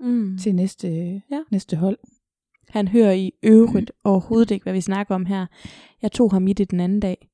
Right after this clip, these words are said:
Speaker 2: Og hører det? <laughs>
Speaker 1: Jamen, jeg var sådan, "Jeg har da fået spiral," siger jeg så. <laughs> "Nå! Nå, men jeg troede da bare ikke rigtigt, der skete noget."
Speaker 2: <laughs> Nå.
Speaker 1: <laughs> Så han hører ikke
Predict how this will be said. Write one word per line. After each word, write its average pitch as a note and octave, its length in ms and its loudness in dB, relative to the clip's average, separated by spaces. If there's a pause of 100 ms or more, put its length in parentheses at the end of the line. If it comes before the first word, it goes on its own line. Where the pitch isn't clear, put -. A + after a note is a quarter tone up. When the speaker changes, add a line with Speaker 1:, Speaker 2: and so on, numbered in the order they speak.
(240)
Speaker 2:
Og F#3 80 2
hører A#3 180 4
det? C4 100 -4 (100)
<laughs> B3 100 6 (300)
Speaker 1:
Jamen, C#4+ 140 6
jeg C#4+ 120 6
var G#3 80 6
sådan, G#3+ 340 4
"Jeg B3 160 4
har G3+ 60 -2
da F3 100 -4
fået F3+ 240 -4
spiral," G#3 540 0
siger F#3 240 -6
jeg F#3 100 -6
så. G3 140 -2 (840)
<laughs> - 800 -18
"Nå! G3 280 10 (1080)
Nå, C4 60 8
men C4 120 2
jeg F4+ 100 4
troede A#3+ 240 6
da F#3+ 100 0
bare F#3 260 -2
ikke F#3 180 -4
rigtigt, - 240 -6
der E3 80 -4
skete D#4+ 480 2
noget." G#3 200 8 (280)
Speaker 2:
<laughs> C#4 260 12
Nå. G#3+ 180 10
Speaker 1:
<laughs> D4+ 40 4 (2750)
Så - 120 -4
han A#3+ 160 4
hører A#3 260 10
ikke F#3+ 360 -2